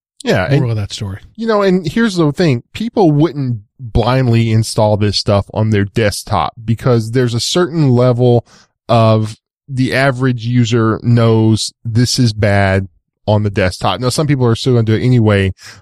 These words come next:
Speaker 1: but people don't think about it on their phone, and they probably have more personal information, more financial information, more valuable information hidden on their phone that they use than they do on their computer, but they don't think twice about letting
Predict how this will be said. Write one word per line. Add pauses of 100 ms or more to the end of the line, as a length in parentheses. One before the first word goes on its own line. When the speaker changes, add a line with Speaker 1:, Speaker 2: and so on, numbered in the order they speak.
Speaker 1:
but
people
don't
think
about
it
on
their
phone,
and
they
probably
have
more (420)
personal
information,
more
financial
information,
more
valuable
information (300)
hidden
on
their
phone
that
they
use
than
they
do
on
their
computer, (340)
but
they
don't
think
twice
about
letting